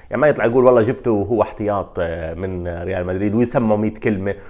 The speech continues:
وبتتذكر كيف كان وضعك بريال مدريد والكلام هذا، هذا، هذا خلص دمرته.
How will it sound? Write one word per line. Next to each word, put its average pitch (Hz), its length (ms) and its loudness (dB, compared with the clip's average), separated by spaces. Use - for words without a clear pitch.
وبتتذكر 107 500 0
كيف 107 200 -2
كان 98 200 -4
وضعك 98 300 -4
بريال 95 260 0
مدريد 92 300 -4
والكلام 85 440 -6
هذا، 143 180 -6
هذا، 330 260 -4
هذا 196 200 0
خلص 101 280 -2
دمرته. 107 380 -2